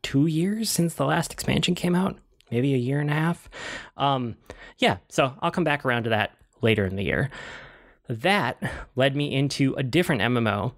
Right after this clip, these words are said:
and I don't know why I'm kinda on an M M O kick right now, because that's not normally like me, but Elder Scrolls Online has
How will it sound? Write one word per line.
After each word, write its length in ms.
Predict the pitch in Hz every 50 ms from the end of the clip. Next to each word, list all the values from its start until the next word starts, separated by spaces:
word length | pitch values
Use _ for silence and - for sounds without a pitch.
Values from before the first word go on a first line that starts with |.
| _ -
and 100 | 135 135
I 60 | 143 165
don't 160 | 190 185 160
know 100 | 160 156
why 200 | 143 147 147 143
I'm 180 | 135 127 120 123 -
kinda 260 | - - 160 147 135
on 300 | - 120 127 131 127 113 -
an 100 | - 120
M 200 | 120 120 117 113
M 20 | 110
O 100 | 117 123
kick 260 | - - 110 98 -
right 200 | - 101 101 -
now, 240 | 101 95 98 110 113 -
because 160 | 113 113 107
that's 240 | 123 123 - - 135
not 180 | 143 143 -
normally 440 | - 117 110 110 104 117 135 147 156
like 240 | 165 165 175 - -
me, 220 | 196 202 196 196 - - - - - - - -
but 300 | 123 117 147 143 139 - -
Elder 260 | - 143 156 196 220 214
Scrolls 360 | - - - 160 160 160 143
Online 640 | - 113 113 117 120 107 95 78 57 - 143 139 - - _ _ _ -
has 400 | 165 135 143 135 123 120 110